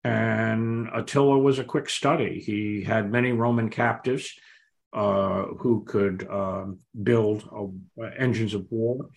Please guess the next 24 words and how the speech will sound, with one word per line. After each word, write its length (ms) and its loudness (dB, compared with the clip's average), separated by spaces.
Um, 440 -6
in 160 0
the 60 -2
four 320 2
forties, 480 2
when 120 0
he 100 2
attacked 440 0
into 200 -2
the 80 0
Balkans, 680 0
his 200 0
army 360 0
is 140 -2
capable 460 -2
of 100 -12
capturing 460 -2
cities 520 -2
to 60 2
the 80 -2
shock 420 2
of 200 -2
the, 320 -4
um, 440 -10